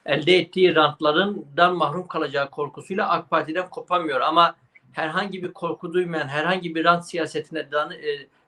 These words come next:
dayanmayan vatandaşlarımız kendi tercihlerini özgürlük, özgürce değiştirebiliyorlar. Bugün yüzde otuz yedi Türkiye'de kararsız bir kitleden bahsediliyor. ak Parti oyunda çok düzenli bir düşüşten bahsediliyor.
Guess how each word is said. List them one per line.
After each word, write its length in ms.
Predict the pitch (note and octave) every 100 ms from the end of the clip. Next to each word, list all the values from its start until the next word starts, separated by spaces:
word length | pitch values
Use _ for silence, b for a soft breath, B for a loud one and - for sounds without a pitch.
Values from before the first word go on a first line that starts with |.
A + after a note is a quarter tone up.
| -
dayanmayan 520 | C#3+ D#3+ F#3 E3+ D3
vatandaşlarımız 960 | C#3+ C#3 D3+ D3 C3+ D3 C#3+ G3 G#3 - _ _ _ _ -
kendi 300 | D#3+ F3+ F#3
tercihlerini 760 | E3+ D#3 D3 D3+ C#3+ D3+ G3
özgürlük, 680 | F#3 E3 D3 D#3 D3 D#3 D3+ - _
özgürce 720 | D3+ C3+ C3+ G#3 G#3 F3 G#3 G#3 b b -
değiştirebiliyorlar. 1000 | D#3+ D3+ - F3+ F3 F3+ F#3 E3 F#3 E3+
Bugün 300 | F3 E3 E3+
yüzde 380 | D#3+ D3 F3 E3+
otuz 340 | D#3 - D#3
yedi 220 | D#3+ E3+
Türkiye'de 440 | - E3+ E3 E3 E3+
kararsız 480 | D#3 D3+ - E3+
bir 80 | E3+
kitleden 480 | - - F3 E3+ E3
bahsediliyor. 640 | E3 E3 E3 E3 E3+ F#3 - b b b
ak 260 | D#3+ F3+ -
Parti 300 | F3 E3 F3+
oyunda 640 | D#3+ D#3+ E3 E3 E3 D#3
çok 300 | - F3+ D3+
düzenli 420 | C#3+ C#3+ E3 F#3 F3
bir 200 | F3 C3
düşüşten 460 | B2 B2+ - F3+
bahsediliyor. 640 | F#3 E3+ F#3 E3+ F#3 F#3